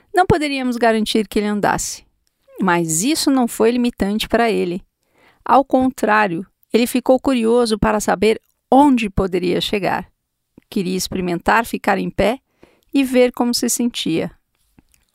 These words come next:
As possibilidades dele andar eram baixíssimas. Ele se conformava, mas não desistia.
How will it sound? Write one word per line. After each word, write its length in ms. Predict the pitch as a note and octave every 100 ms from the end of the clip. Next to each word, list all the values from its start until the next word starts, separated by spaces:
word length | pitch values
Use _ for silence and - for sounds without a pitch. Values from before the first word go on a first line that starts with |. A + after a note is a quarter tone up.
| _
As 180 | G3+ -
possibilidades 800 | - A3+ G3 F3+ F#3+ G3+ G#3 -
dele 200 | F3+ F3+
andar 380 | E3 F3+ G3+ A3+ _ _ _ _ -
eram 280 | G#3 G#3
baixíssimas. 1300 | F#3 F#3 F#3+ - - - A#3 - - A#2+ - - - _ _ _ _ _ -
Ele 180 | F#3+ F#3
se 160 | -
conformava, 840 | - A3 - B3 A3+ F3+ F3+ - G3 _ _ _
mas 240 | G#3+ G#3 F#3+
não 180 | F3
desistia. 640 | E3 D3+ G3 - - B2